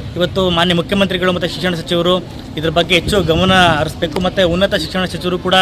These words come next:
ಇದ್ರ ಬಗ್ಗೆ ಗಮನ ಹರಿಸಿ ಏನು ಪರ್ಮನೆಂಟ್ ಆಗಿ ಲೆಕ್ಚರರ್ಸ್‌ನ ತಗೊಳ್ಬೇಕು, ಮತ್ತು ಅತಿಥಿ ಉಪನ್ಯಾಸಕರ ಸಮಸ್ಯೆಗಳನ್ನು ಕೂಡ ಬಗೆಹರಿಸಬೇಕು, ಮತ್ತು ವಿದ್ಯಾರ್ಥಿಗಳಿಗೆ ಕಾಲೇಜುಗಳಿಗೆ ಬಂದು ಪಾಠ ಮಾಡುವಂಥ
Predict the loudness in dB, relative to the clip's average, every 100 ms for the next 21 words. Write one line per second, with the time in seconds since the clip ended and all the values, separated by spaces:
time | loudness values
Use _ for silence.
0 | 2 -6 -10 -4 0 0 2 2 4 4
1 | 4 0 -4 -4 -4 2 4 4 6 4
2 | 6 6 6 6 6 4 2 0 -2 -4
3 | -4 0 2 6 6 8 8 6 4 4
4 | 4 2 2 4 6 6 6 4 0 0
5 | -2 0 2 2 0 -4 -2 2 4 4
6 | 2 -2 -2 -2 -2 0 0 0 0 0
7 | 4 4 4 0 0 -2 -4 -6 -4 -2
8 | 0 0 6 6 6 2 2 4 4 4
9 | 2 -2 0 4 6 4 4 2 6 6
10 | 6 6 4 4 2 4 4 6 4 4